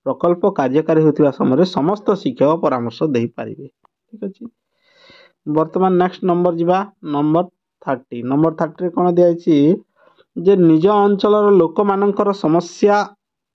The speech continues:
ଅବସ୍ଥା ଅନୁଧ୍ୟାନ କରି ବିବରଣ ପ୍ରସ୍ତୁତ କରିବା କାହାର ଉଦାହରଣ ଅଟେ? ଯେହେତୁ ନିଜ ଅଞ୍ଚଳର ଲୋକମାନଙ୍କର ସ୍ୱାସ୍ଥ୍ୟ ଅବସ୍ଥାକୁ ଅନୁଧ୍ୟାନ କରି ବିବରଣ ପ୍ରସ୍ତୁତ କରାଯାଇଛି, ତ ଏଇଟା କାହାର ଉଦାହରଣ ହେବ? ବିବରଣ ପ୍ରଦାନ, କ୍ଷେତ୍ର ପରିଭ୍ରମଣ, ଚିକିତ୍ସା ବିଜ୍ଞାନ ନା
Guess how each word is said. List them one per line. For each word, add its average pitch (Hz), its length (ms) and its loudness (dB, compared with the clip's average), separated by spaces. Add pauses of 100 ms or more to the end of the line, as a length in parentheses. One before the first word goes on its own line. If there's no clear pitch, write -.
(120)
ଅବସ୍ଥା 185 500 -2
ଅନୁଧ୍ୟାନ 175 420 0
କରି 180 260 2
ବିବରଣ 156 420 2
ପ୍ରସ୍ତୁତ 180 420 -4
କରିବା 160 280 -2
କାହାର 165 460 -6
ଉଦାହରଣ 135 580 2
ଅଟେ? 127 280 -4 (1000)
ଯେହେତୁ 202 300 4
ନିଜ 147 240 4
ଅଞ୍ଚଳର 208 460 2
ଲୋକମାନଙ୍କର 180 580 0
ସ୍ୱାସ୍ଥ୍ୟ 160 400 -4
ଅବସ୍ଥାକୁ 160 440 0
ଅନୁଧ୍ୟାନ 147 340 2
କରି 147 160 0
ବିବରଣ 135 340 0
ପ୍ରସ୍ତୁତ - 400 -10
କରାଯାଇଛି, 117 540 -8 (480)
ତ - 120 -20
ଏଇଟା 214 180 2
କାହାର 165 340 -2
ଉଦାହରଣ 120 240 -2
ହେବ? 113 200 -4
ବିବରଣ 131 420 2
ପ୍ରଦାନ, 170 360 0
କ୍ଷେତ୍ର - 300 -2
ପରିଭ୍ରମଣ, 156 440 0 (200)
ଚିକିତ୍ସା 190 480 -2
ବିଜ୍ଞାନ 160 400 2
ନା 139 160 0